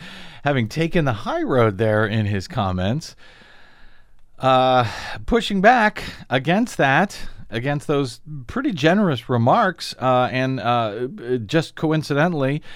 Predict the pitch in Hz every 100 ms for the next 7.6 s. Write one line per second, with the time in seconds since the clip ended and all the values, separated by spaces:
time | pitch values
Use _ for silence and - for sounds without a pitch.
0 | - - - - 147 139 135 135 110 127
1 | 147 - 127 120 123 151 139 - - 135
2 | 117 113 - - 123 127 - 120 117 110
3 | 113 107 120 117 98 - 117 - 104 87
4 | - - 90 107 127 131 165 185 - 175
5 | 104 - 131 135 127 117 123 123 120 131
6 | - 156 165 160 - 135 120 127 123 120
7 | 113 104 104 131 127 -